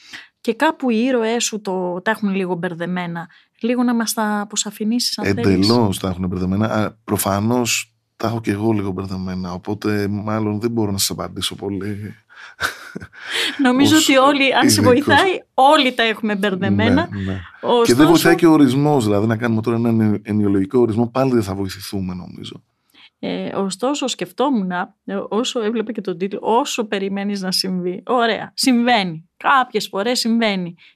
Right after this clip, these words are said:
Speaker 1: Και λογοτεχνικά συμβαίνει, και ιδιωτικά, προσωπικά. Να πω, ε, ε, ότι ετοιμάζονται ίσως κάποιες ιστορίες, ε, μεταιστορίες στο μυαλό σου.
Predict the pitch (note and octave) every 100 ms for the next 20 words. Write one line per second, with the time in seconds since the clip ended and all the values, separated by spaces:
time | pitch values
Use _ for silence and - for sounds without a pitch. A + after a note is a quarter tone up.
0 | _ - C4+ A#3 A3 G#3+ G#3+ - G#3 A#3
1 | G#3 G#3 G3 G#3+ B3+ C4 C4+ C4 - -
2 | - - C4 B3 A3+ A3 A3+ G3+ A3+ G#3
3 | G#3+ G#3 B3+ G#3+ D#3+ _ _ G3+ G3 G3+
4 | G3+ F#3+ A#3+ G#3 - - _ _ _ -
5 | G#3 F#3 A#3+ A#3+ - - - - - -
6 | - A2 F#3+ F#3 G3 F#3 F#3+ G#3 A3+ A#3
7 | G#3+ G#3+ A3 - G3+ G#3 G#3 - G3+ F#3+
8 | F#3 G#3 G#3+ G3 - E3 E3+ - G#3 B3
9 | A3 G3+ F#3 - G3 - G3 G3 B3 D4+
10 | - E3 - - G#3 A3 B3+ D#4 C4+ -
11 | E3